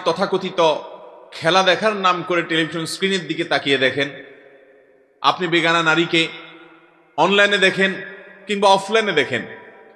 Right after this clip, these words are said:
আপনি নাটকের নামে দেখেন কিংবা সিনেমার নামে দেখেন, আপনি ম্যাগাজিনের নামে দেখেন কিংবা নিছক বিনোদনের নামে দেখেন, যে নামেই হোক না কেন, আপনার এই দুই চোখ যদি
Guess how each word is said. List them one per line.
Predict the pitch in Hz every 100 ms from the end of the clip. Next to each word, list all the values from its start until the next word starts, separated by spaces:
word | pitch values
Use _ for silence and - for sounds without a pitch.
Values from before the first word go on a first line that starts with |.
| - - 160
আপনি | 170 202
নাটকের | 190 190 202 220
নামে | 208 190 202
দেখেন | 180 170 202 151 - - - -
কিংবা | 185 196
সিনেমার | 196 196 202 202
নামে | 202 196
দেখেন, | 185 156 156 - - - - - - - _ _ -
আপনি | 160 196
ম্যাগাজিনের | 190 190 202 208 208
নামে | 202 208
দেখেন | 196 175 214 - - - - - - - - -
কিংবা | 226 214 190 127 - - - -
নিছক | 175 175 180
বিনোদনের | 147 170 214 214 202 185
নামে | 165 151 135
দেখেন, | 120 117 95 - - - - -
যে | 110 185
নামেই | 185 156 175 277
হোক | 214 220 185
না | 170
কেন, | 127 98 - - - - -
আপনার | 151 156 180 180
এই | 156
দুই | 160 -
চোখ | - 220 220 -
যদি | 165 143 135 165